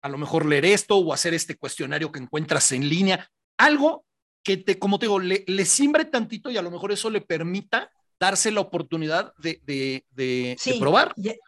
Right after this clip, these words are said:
Speaker 2: ya, ya te entendí. Sí, no siempre son temas, pero también decirte que no siempre son temas de pareja.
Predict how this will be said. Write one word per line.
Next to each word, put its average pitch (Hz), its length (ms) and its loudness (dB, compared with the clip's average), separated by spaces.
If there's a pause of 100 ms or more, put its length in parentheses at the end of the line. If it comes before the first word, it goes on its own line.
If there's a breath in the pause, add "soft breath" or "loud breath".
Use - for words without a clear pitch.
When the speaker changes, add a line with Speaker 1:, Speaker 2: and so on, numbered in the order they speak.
Speaker 2:
ya, 208 360 4
ya 240 220 6
te 269 80 -2
entendí. 233 480 0 (160 loud breath)
Sí, 285 320 -6
no 294 180 2
siempre 320 460 -2
son 269 280 2
temas, 262 360 4
pero 220 180 -2
también 233 300 -2
decirte 262 500 0
que 247 120 4
no 226 120 -2
siempre 240 320 -4
son 214 240 -2
temas 202 320 0
de 196 140 -4
pareja. 220 540 0